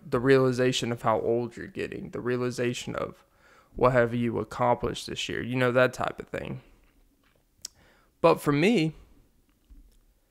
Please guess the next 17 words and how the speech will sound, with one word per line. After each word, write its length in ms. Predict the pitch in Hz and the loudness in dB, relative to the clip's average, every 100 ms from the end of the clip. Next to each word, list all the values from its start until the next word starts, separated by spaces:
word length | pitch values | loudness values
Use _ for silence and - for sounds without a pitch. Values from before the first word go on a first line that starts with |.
| _ _ _ _ | _ _ _ _
I 100 | 139 | 2
literally 560 | 143 131 143 156 147 135 | 4 6 6 6 6 4
felt 640 | - - 131 127 120 120 - - - | -2 4 6 6 4 0 -8 -20 -10
nothing 580 | 117 117 123 127 123 117 | -4 2 2 2 -2 -4
different 380 | 104 - 107 - | -6 -8 -18 -16
from 160 | 107 | -12
a 60 | 107 | -10
regular 340 | 69 - - - | -10 -8 -10 -10
day. 240 | - - - _ _ _ _ _ _ _ _ _ _ - - - - | -12 -14 -18 _ _ _ _ _ _ _ _ _ _ -20 -20 -20 -10
And 140 | 151 | -6
I 140 | 147 202 | 0 2
don't 180 | 226 180 | 4 6
know 140 | 170 | 6
if 100 | 147 | 6
that's 260 | 135 131 143 | 4 2 0
more 200 | 151 165 | 0 0
problematic, 840 | - 92 101 - 58 65 - | -2 -2 -2 -2 -4 -4 -8